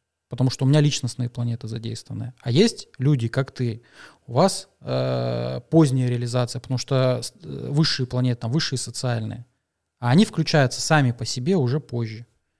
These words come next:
А у тебя Плутон в натальной карте, то есть,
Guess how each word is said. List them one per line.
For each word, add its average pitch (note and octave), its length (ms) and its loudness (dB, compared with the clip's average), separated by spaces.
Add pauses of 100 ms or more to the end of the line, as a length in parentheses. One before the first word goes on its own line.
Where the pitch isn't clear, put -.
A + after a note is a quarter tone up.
(340)
А C3 100 6
у B2+ 40 6
тебя F#3+ 180 8
Плутон D3 480 6
в C3 120 -4
натальной B2 400 0
карте, B2 380 -4
то - 120 -8
есть, - 140 -8